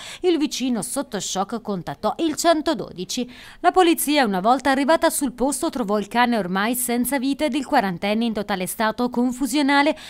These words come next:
Dichiarò di aver visto nell'animale l'immagine del diavolo. Nelle analisi successive all'immediato trasferimento in ospedale risultò che l'uomo non aveva assunto né sostanze stupefacenti né alcol.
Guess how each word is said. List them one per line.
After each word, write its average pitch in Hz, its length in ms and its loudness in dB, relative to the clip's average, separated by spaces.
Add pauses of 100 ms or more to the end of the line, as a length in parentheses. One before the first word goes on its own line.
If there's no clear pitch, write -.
(140)
Dichiarò 320 420 4
di 240 140 2
aver 170 240 -4
visto 220 280 -4
nell'animale 180 640 -2
l'immagine 220 680 0
del 254 240 -2
diavolo. 175 580 -4 (240)
Nelle 311 240 4
analisi 269 460 2
successive 233 640 -4
all'immediato 196 640 0
trasferimento 220 800 -2
in 247 160 0
ospedale 202 600 0
risultò 190 400 -6
che 208 100 -6
l'uomo 277 320 2
non 277 220 2
aveva 294 240 4
assunto 240 520 0 (280)
né 262 100 0
sostanze 226 560 0
stupefacenti - 1000 -8
né 262 340 2
alcol. 127 480 -6